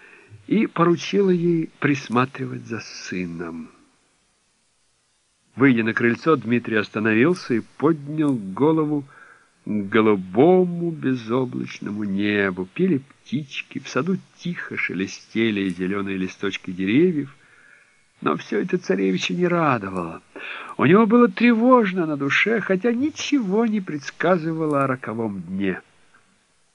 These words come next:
Дмитрий взял за руку Орину. Она улыбнулась ему.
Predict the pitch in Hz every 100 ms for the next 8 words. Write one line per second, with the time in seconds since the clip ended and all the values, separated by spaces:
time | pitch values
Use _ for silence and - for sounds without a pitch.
0 | _ _ _ _ _ _ _ - 104 143
1 | 233 - 220 208 151 131 208 214 175 120
2 | 175 190 170 - 156 139 _ 131 120 175
3 | 214 214 202 - _ _ - - - -
4 | _ _ _ _ _ _ _ _ 123 214
5 | 254 202 143 147 214 208 - 180 180 185
6 | 180